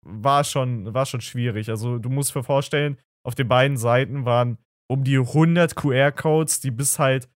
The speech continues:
knapp drei Meter hoch gehen konnten. Das heißt, du brauchtest auch manchmal ein Handy und einen Winkel, wo du den richtigen, wo du den Q-R-Code grad noch so scannen konntest.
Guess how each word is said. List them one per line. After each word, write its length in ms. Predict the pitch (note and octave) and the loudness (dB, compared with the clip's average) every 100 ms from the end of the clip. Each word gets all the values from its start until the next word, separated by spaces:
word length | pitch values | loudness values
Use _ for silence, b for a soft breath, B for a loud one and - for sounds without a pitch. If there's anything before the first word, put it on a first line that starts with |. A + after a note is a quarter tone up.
| _ _ _ _ - | _ _ _ _ -8
knapp 240 | C3+ B2 | -4 -2
drei 260 | - A#2+ B2+ | 0 0 2
Meter 360 | C#3 C3+ C#3 | 0 0 0
hoch 260 | B2+ C#3+ D#3 | 2 0 0
gehen 180 | D#3 D3+ | -2 -2
konnten. 300 | D#3 D3+ D3+ | -2 -2 -2
Das 160 | B2 | -2
heißt, 200 | C3+ C3 | 0 0
du 60 | B2 | 0
brauchtest 320 | A#2+ C#3 C3 | 2 2 0
auch 140 | C3+ C3+ | -4 -2
manchmal 300 | C3 C3 A#2+ | -2 0 0
ein 80 | |
Handy 360 | C#3 C#3 C#3+ D3+ | 0 0 0 0
und 120 | C#3+ | 0
einen 120 | A#2 | -2
Winkel, 340 | A#2+ C3+ C#3+ C3+ | -2 -2 -2 -2
wo 100 | B2 | -2
du 80 | A#2 | -2
den 160 | B2 | -2
richtigen, 520 | A#2 B2 C3 B2+ - | -2 -6 -6 -6 -6
wo 80 | B2 | -6
du 100 | A#2 | -4
den 100 | A#2+ | -4
Q-R-Code 480 | - B2+ D#3 E3 G#2+ | -2 2 2 0 -6
grad 180 | A2 G#2 | -4 -4
noch 100 | A2+ | -4
so 220 | - A2+ | -6 -6
scannen 360 | G2+ - A2 A2+ | -6 -6 -6 -6
konntest. 520 | A#2+ G#2+ B2 D3+ - | -6 -6 -6 -8 -12